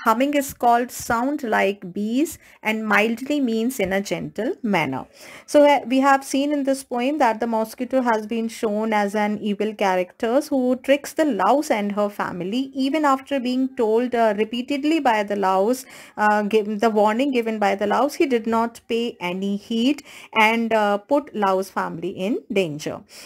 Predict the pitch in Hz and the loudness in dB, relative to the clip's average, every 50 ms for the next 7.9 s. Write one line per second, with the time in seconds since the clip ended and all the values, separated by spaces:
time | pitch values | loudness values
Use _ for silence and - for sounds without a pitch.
0 | - - - _ - - 240 247 262 262 254 269 262 262 254 233 262 262 - - | -20 -20 -16 _ 2 2 4 4 4 4 2 2 2 2 2 0 -2 -2 -2 -8
1 | 214 214 214 214 226 247 294 320 359 - - - 226 214 226 233 226 _ 269 240 | -8 0 2 4 4 4 4 2 0 -2 -4 -4 -4 -2 -4 -4 -4 _ -8 -6
2 | 233 254 285 277 - 254 226 214 220 220 220 226 233 226 233 240 - - 208 214 | -2 -4 -4 -4 -2 0 0 0 0 -4 -6 -6 -4 -4 -4 -4 0 0 0 0
3 | 208 208 - 220 226 233 233 - - - 202 202 202 220 202 190 175 - 247 262 | 0 -2 -2 0 0 0 0 -2 -4 -2 -2 0 0 -2 -4 -4 -4 -2 0 0
4 | 302 330 - _ - 277 262 247 254 262 262 _ _ 269 262 262 269 262 262 - | 0 0 -2 _ 2 2 4 4 2 0 -2 _ _ -2 0 2 0 0 -2 -4
5 | 240 226 - - 208 208 202 233 226 220 247 233 196 180 - 220 220 208 202 240 | -6 -6 -4 -4 -4 -2 -2 -2 -2 -2 -4 -4 -4 -2 -2 -2 0 0 0 2
6 | 247 269 294 302 302 - - 285 277 - - - - - _ - 220 220 220 226 | 2 2 2 2 0 2 2 0 0 0 -8 -20 -20 -20 _ 0 2 2 2 2
7 | 226 226 233 226 226 226 226 - - 269 233 240 269 311 320 - - - | 2 4 4 4 4 2 0 0 2 4 6 6 6 4 2 -2 -6 -4